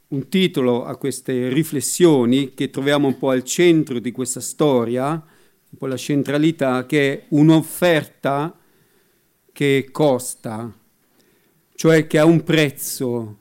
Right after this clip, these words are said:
un'offerta, come ci viene detto proprio nel versetti ventiquattro, che, per cui c'è da spendere un intero prezzo, dice, in modo quasi integro o integro, dice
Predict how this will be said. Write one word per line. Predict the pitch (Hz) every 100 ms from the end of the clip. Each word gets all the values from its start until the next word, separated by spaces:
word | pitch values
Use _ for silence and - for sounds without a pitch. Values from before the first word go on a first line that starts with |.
| _
un'offerta, | 139 143 - 170 165 165 - 147 135 127 139 - -
come | 131 127
ci | -
viene | 139 139
detto | 131 147 143 - 127 120 117 127
proprio | 135 123 123
nel | 123
versetti | 117 120 - 139 127 _ - 123 120 113 _ _ _ _ _
ventiquattro, | - 139 139 156 147 151 147 - 143 139 139 180 _ _ _ _ _
che, | - 139 139 151 - - - - - _
per | 151
cui | - 170 165
c'è | 160 139 135 147 170 156
da | 143 143 143 190 - _ _ _
spendere | - - - 170 151 131 127 135 143
un | 196 147 147
intero | 147 - 185 180 139 117 117 120 127 _ -
prezzo, | 131 123 - - 135 123
dice, | 123 - 123
in | 120 - 143
modo | 151 143
quasi | 135 151 147 156 196
integro | 190 151 147 123 120 131
o | 156 147
integro, | 160 135 123 131 127 123
dice | 123 123 135 120